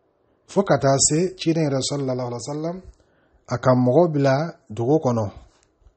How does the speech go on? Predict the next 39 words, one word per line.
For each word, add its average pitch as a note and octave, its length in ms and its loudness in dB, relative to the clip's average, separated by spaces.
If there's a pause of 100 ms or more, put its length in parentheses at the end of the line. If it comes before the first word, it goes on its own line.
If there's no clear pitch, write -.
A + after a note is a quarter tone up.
(140)
ani C3+ 180 -2
kɛrɛfɛ B2+ 400 -2
yɔrɔw C3 240 2
la, A#2 120 2 (920)
o A2 100 -4
ye C#3+ 360 2 (600)
a A#2+ 120 -2
fɔ E3 260 0
mɔgɔw C#3+ 320 2
ɲɛna B2+ 240 -2
k'o F3 160 2
ye D3+ 160 4
nin B2 240 0
lon C3+ 140 -2
tɔgɔ C#3 200 0
nin A2+ 100 0
sɔn. G#2 260 -6 (840)
Wa A#2+ 200 -4
imsaki C3 580 0
man A#2 300 -2
kana B2 340 -2
akal. A2 400 -2 (720)
Kaban D3 260 -2
k'a C#3+ 140 4
fɔ A#2 160 -2
ɲɛna, B2+ 220 0
hali F3 180 2
n'a D3+ 180 2
sɔrɔ C#3 220 0
mɔgɔ B2+ 300 0
min D#3+ 120 -2
to D3 120 -2
ka A#2+ 120 0
dumuni D3 380 0
kɛ C#3 160 -2
kaban, C3 420 -2 (840)
o B2+ 140 -2
tigilamɔgɔ B2 640 0
ye A#2+ 340 0